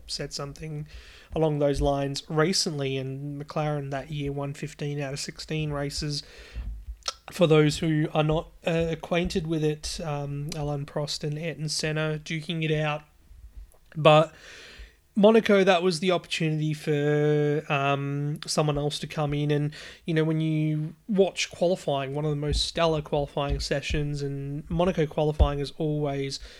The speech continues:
such a joy to watch, just seeing drivers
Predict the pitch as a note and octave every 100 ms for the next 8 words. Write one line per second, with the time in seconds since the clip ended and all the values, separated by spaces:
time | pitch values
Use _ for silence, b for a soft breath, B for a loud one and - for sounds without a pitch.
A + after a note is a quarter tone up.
0 | B - E3 - C#3+ D3+ C#3 C#3 C#3+ C3+
1 | C#3+ - - D3+ - D#3 C#3+ - - -
2 | - D#3 C#3+ C#3+ C#3+ C#3+ D3 B B B
3 | B - F3+ D3 C#3 C#3 C#3 C#3 -